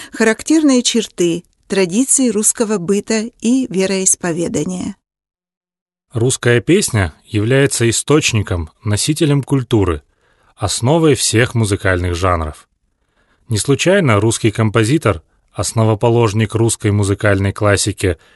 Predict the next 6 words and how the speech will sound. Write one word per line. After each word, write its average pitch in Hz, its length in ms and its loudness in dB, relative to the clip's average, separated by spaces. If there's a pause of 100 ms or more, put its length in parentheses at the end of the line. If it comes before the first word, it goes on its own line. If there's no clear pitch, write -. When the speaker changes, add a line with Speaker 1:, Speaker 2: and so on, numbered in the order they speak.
(100)
Speaker 2:
Глинка, 110 540 0 (500)
подчеркнул, 131 720 0
что - 240 -4
музыку 156 480 0
создаёт 123 580 0
народ, 127 460 0